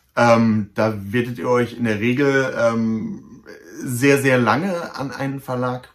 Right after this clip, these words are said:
binden müssen. Wahrscheinlich so lange, dass eure Erben dann noch, ähm, in dem Vertrag dann irgendwie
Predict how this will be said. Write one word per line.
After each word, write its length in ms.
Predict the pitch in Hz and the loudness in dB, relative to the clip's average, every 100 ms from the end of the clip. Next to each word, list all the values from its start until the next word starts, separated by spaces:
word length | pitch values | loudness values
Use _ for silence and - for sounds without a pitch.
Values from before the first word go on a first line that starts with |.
| - | -6
binden 360 | 127 139 - | -2 -2 -2
müssen. 460 | 113 120 - 208 - _ _ _ _ _ _ _ _ _ _ _ - - _ | -2 -2 -4 -8 -8 _ _ _ _ _ _ _ _ _ _ _ -20 -20 _
Wahrscheinlich 340 | 117 127 123 | -2 0 0
so 100 | 117 | 0
lange, 220 | 123 117 110 | 0 0 -2
dass 140 | 104 | -4
eure 200 | 107 101 | -6 -6
Erben 300 | - 120 117 | -4 -2 -2
dann 120 | 95 | -4
noch, 280 | 98 98 - | -8 -10 -10
ähm, 220 | 107 101 | -8 -6
in 100 | 98 | -4
dem 140 | 110 98 | -4 -4
Vertrag 380 | 104 101 101 - | -6 -8 -10 -10
dann 120 | 104 | -10
irgendwie 400 | 107 101 98 | -8 -8 -6